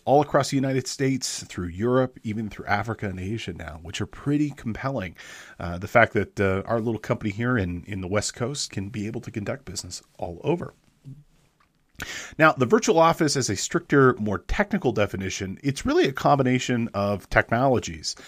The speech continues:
uh, that allow for cloud-based collaborative work anywhere in the world.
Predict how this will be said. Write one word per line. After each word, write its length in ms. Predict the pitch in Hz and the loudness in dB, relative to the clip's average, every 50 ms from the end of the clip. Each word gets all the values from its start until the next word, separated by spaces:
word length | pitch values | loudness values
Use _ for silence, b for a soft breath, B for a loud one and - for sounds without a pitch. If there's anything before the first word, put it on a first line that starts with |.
| B B B B B B - | B B B B B B 2
uh, 240 | 101 98 101 98 98 | 4 4 6 4 4
that 200 | 92 - 117 110 | 2 2 0 2
allow 280 | 101 107 110 120 131 123 | 4 4 6 6 6 4
for 580 | - - 120 110 113 113 110 110 110 107 104 107 107 - - | 4 0 -2 0 2 4 6 8 8 6 6 2 -8 -16 -16
cloud-based 800 | - - 123 120 127 123 113 - 120 120 123 123 - - - - | -2 2 6 6 6 6 4 4 4 4 4 2 2 -2 -4 -4
collaborative 500 | - 104 107 110 117 120 127 107 101 104 | -4 -2 0 0 2 2 0 0 0 -2
work 240 | 101 107 110 - - | -2 -4 -2 -2 0
anywhere 300 | 104 104 110 113 113 113 | -2 0 0 0 0 0
in 60 | 110 | -2
the 60 | 104 | -2
world. 360 | 104 139 175 147 104 - - | -2 0 -2 -2 -2 -4 -10